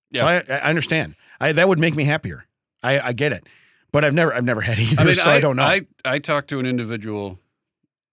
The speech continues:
Speaker 1: like, forced talk to an individual in a dark room one hour a week as it is.
Speaker 2: Yes.
Speaker 1: And I don't enjoy that at all. So
Speaker 2: What?
Speaker 1: I would much rather have the money.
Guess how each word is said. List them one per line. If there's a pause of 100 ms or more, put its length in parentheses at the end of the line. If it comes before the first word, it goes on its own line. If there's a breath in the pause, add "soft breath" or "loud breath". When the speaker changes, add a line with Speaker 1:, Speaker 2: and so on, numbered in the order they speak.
(360)
Speaker 1:
like,
forced
talk
to
an
individual
in
a
dark
room (380)
one
hour
a
week (100)
as
it
is. (640)
Speaker 2:
Yes.
Speaker 1:
And
I
don't
enjoy
that
at
all. (1080)
So
Speaker 2:
What?
Speaker 1:
I
would
much
rather
have
the
money.